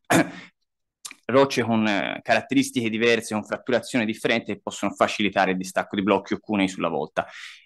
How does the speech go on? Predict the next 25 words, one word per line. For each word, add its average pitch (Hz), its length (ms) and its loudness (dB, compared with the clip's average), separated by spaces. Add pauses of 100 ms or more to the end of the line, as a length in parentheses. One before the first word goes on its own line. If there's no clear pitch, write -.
(180)
Non 190 260 8
solo 180 260 8
cavità 120 460 8
antropiche 131 480 6
all'interno 120 400 2
della 120 120 0
miniera, 143 300 2
ma 117 80 2
molti 123 380 2
geodi. 101 460 -2
La 107 100 -2
macroporosità 135 760 0
dello 120 300 -2
skarn 131 360 -2
è 123 80 -4
caratterizzata 113 680 -2
da 104 60 2
grossi 135 360 -2
vuoti 123 320 -2
che 104 60 -4
in 107 120 -4
parte 202 320 2
sono 143 180 -2
stati 107 200 -2
riempiti 107 500 -4